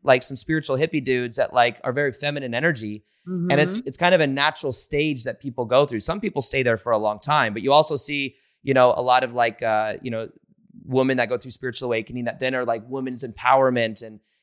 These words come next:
Speaker 1: and energy like that. And there's nothing wrong with any of it, but it's very important to understand kind of, like, why you're, what you're going into that energy and to understand where your core is. Because I think sometimes people go through some type of, uh, trauma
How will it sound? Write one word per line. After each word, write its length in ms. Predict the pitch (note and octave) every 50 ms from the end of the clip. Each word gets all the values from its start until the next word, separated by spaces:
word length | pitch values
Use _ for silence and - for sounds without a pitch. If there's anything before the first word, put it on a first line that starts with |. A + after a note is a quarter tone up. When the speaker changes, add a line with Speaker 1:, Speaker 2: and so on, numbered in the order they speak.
| _ _ -
Speaker 1:
and 220 | C3 B2 A#2 A2 -
energy 380 | - C3+ C3+ C3+ B2 B2 C3
like 200 | A#2 A2 G#2+ G2 -
that. 280 | D3 E3 D#3 A#2+ - -
And 80 | -
there's 100 | C3 C3
nothing 380 | C3+ F#3 A3+ G#3 B3+ G#3 D3+ A#2+
wrong 300 | A#2 B2 C3 C#3+ C#3+ C#3
with 120 | B2+ A2+ - -
any 180 | A#2+ C3+ D3 D#3+
of 80 | D#3+ F#3+
it, 180 | G#3 A3 - _ _ _ _ _ _ _ _
but 300 | - D3 C#3+ - - - -
it's 160 | C#3+ C3 A2+
very 320 | B2+ B2+ D#3 E3 F#3 G3
important 560 | G3 F3+ - - - D#3+ F3 - - E3 D3+ B2+
to 300 | - D3+ C#3 C3 B2 - -
understand 640 | - C#3+ C#3+ C#3 B2+ - - D3 C#3+ C#3+ C#3+ C3+ A#2+
kind 160 | - C3+ D3
of, 100 | D#3 C#3+
like, 160 | C3 C3+ B2+ A2
why 280 | A#2 A2+ B2 B2 C3 C#3
you're, 280 | D3 C#3 C#3 B2 A#2 _ _ _ _ _
what 200 | A#2 B2+ - - -
you're 160 | C#3 B2+ C3
going 260 | B2 C3+ C#3 C#3+ C#3 -
into 260 | A2 C3+ C#3+ - D3
that 180 | C#3 B2+ A#2+ -
energy 420 | - A#2 B2 C3 C3+ C3 C#3+ E3 D#3+
and 60 | D3
to 160 | - - -
understand 480 | C#3+ D#3+ F3 E3 - - E3+ D#3 C3+ B2+
where 140 | C3 C#3
your 160 | D3+ D3+ C#3+ A2+
core 420 | - - - - C3+ C3+ B2+ A#2
is. 420 | - G2+ G2 D#2 C2 - - - - _ _ _ _ _ _ _ _ _
Because 300 | - C#3 - E3 D3+ C#3
I 80 | D#3 D3
think 220 | - G3+ A3 A3
sometimes 600 | - - E3+ F3 F3+ - E3 D3 C#3 C3+ C3 B2
people 280 | - - E3 D#3 - E3+
go 200 | C3+ C3+ C3+ C#3+
through 180 | C#3+ - D3 C3+
some 200 | - - C#3 C3+
type 280 | - D3 C3+ C3+ C3+ -
of, 220 | B2+ A#2 G#2+ A#2
uh, 260 | A#2 A2 G#2+ G2 F2+ - - -
trauma 500 | - - D#3 D3 D#3 D3 B2 F#2+ F2+ -